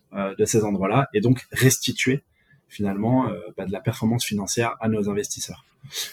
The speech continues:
Donc, c'est ça l'idée de cette stratégie et ça, on le fait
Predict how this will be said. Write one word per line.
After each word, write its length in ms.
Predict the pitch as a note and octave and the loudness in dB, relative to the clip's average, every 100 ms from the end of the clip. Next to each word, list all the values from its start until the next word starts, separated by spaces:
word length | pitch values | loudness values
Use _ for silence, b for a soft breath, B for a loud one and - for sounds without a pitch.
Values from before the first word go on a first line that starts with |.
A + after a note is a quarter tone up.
| B | B
Donc, 120 | G#2+ - | -2 2
c'est 100 | B2 | 4
ça 180 | D#3 | 6
l'idée 240 | D#3 B2+ C3+ | 8 8 8
de 60 | |
cette 160 | - B2 | 4 -2
stratégie 560 | - A#2+ A#2 A2+ B2 E3 | -2 -2 2 4 6 6
et 100 | B2 | 4
ça, 160 | C#3+ | 4
on 60 | B2 | 4
le 80 | A2 | 4
fait 180 | D3 | 4